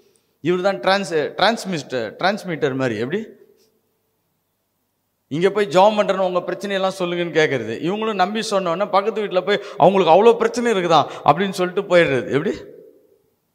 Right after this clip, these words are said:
இப்போ பாருங்க, கடைசியில சர்ச்சுக்கு ஜனங்க வர்றதில்ல, பிரச்சனை ஆகுது, அவரை மதிக்க மாட்றாங்க,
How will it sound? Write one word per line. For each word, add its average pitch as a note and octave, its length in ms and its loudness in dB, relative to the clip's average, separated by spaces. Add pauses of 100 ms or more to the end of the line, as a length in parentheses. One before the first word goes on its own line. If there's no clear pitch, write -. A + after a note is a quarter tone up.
(560)
இப்போ C4 200 0
பாருங்க, B3 220 -2
கடைசியில B3+ 300 0
சர்ச்சுக்கு A3+ 580 0
ஜனங்க G#3 260 0
வர்றதில்ல, F3 640 2
பிரச்சனை G3+ 440 -4
ஆகுது, D#3+ 320 0
அவரை D3+ 220 0
மதிக்க G3 340 -4
மாட்றாங்க, D3 640 0